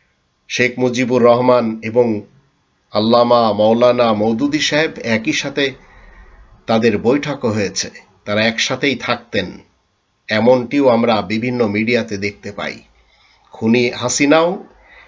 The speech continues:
এই জামাতের বড় বড়দের সাথে খুব কথা বলেছেন, খুব হাসি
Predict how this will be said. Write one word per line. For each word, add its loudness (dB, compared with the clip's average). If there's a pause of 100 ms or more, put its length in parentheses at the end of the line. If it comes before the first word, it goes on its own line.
(120)
এই -6
জামাতের 2
বড় 4
বড়দের 0
সাথে -4 (600)
খুব -4
কথা 0
বলেছেন, 0
খুব -4
হাসি -6